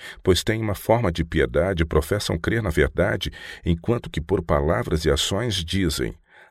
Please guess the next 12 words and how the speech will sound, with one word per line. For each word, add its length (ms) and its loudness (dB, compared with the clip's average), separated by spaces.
"Larga 560 4
é 60 4
a 80 0
porta 520 2
e 120 -4
espaçoso 720 0
o 20 -2
caminho 540 0
que 140 -8
conduz 420 0
à 60 0
perdição, 640 0